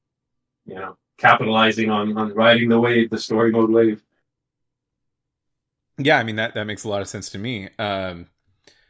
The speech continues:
Speaker 2: I, I think we had a, a, a brief debate over whether or not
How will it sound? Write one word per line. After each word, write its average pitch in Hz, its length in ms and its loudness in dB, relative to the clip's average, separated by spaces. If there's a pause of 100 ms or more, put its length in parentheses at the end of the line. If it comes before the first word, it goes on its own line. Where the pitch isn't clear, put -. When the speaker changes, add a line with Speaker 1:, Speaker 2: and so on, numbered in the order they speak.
(840)
Speaker 2:
I, 151 260 -2 (260)
I 127 80 0
think 196 360 -8
we 165 120 -6
had 135 440 -2
a, 110 420 0
a, 95 380 -6
a 104 40 -6
brief 113 540 -8
debate 104 720 -6 (380)
over 107 380 -2
whether 123 500 -2
or 110 160 -6
not 92 400 -8